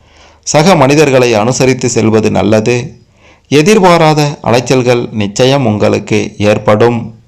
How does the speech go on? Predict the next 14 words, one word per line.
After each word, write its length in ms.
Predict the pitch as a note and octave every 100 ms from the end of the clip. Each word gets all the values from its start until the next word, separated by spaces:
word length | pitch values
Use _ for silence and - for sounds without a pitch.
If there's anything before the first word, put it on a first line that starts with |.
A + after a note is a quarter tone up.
| -
இந்த 260 | C3+ D3+
மாதம் 500 | C#3+ D3 E3+ E3 D#3
சில 260 | - B2 B2
காரியங்கள் 800 | B2 D3+ E3 D#3 C#3 C3+ C3 -
எதிர்மறையாக 760 | A2 A2 C#3+ C3 B2 A#2+ A2 A2
நடக்கும். 680 | F#2+ G#2 A2 A#2 A#2 - - _ _ _ _
நீங்கள் 420 | C#3 E3 E3 C#3+
இதுவரை 680 | B2 B2+ D3+ D3+ F3 F#3 -
எதிர்பார்த்த 800 | A#2 D3 D#3+ D#3 D3+ D3+ D3 -
காரியங்கள் 680 | A#2 A#2 B2 B2 A2+ A#2+
எல்லாம் 480 | A2+ G2 A2 A#2+ A#2
இழுபறியாக 880 | G2+ A2 C#3+ C3 A#2+ A2+ A2+ A2 A2
நிறைவேறாமல் 840 | F#2+ G2+ C3 C#3+ C3 A#2+ A#2 G#2+
இருந்தாலும், 680 | G#2 A2 A2+ A2+ A2+ A#2 A#2+